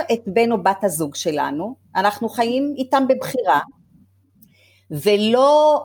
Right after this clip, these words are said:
אה, עובר הרבה מאוד זמן, שאנחנו מוצאים את עצמנו מתווכחים, רבים, מכאיבים אחד לשני, ולפעמים אפילו ביודעין, אז מה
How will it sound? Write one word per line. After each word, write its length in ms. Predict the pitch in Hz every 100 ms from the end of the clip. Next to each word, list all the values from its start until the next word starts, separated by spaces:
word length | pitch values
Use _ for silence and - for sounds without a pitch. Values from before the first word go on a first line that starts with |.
| -
אה, 160 | 226 220
עובר 300 | 208 190 233 226
הרבה 460 | 220 180 156 214 269
מאוד 380 | 294 226 180 151
זמן, 400 | 147 156 131 143 202 _ _ - _ _ _ -
שאנחנו 500 | - 214 220 220 233
מוצאים 420 | 226 226 262 269
את 140 | 285
עצמנו 760 | 269 - 226 208 180 180 180 202
מתווכחים, 1040 | 247 277 208 220 220 - - 156 156 160 165 _ _ -
רבים, 680 | 247 269 185 165 165 147 151 - _ - _ -
מכאיבים 880 | 226 269 - - 240 190 262 277 240
אחד 280 | - 190 165
לשני, 380 | 175 - 185 170
ולפעמים 480 | 202 226 262 247 277
אפילו 360 | 285 277 262 240
ביודעין, 640 | 220 196 170 - 156 147 - _ _ _ _ _ _ _ -
אז 180 | 190 196
מה 180 | 233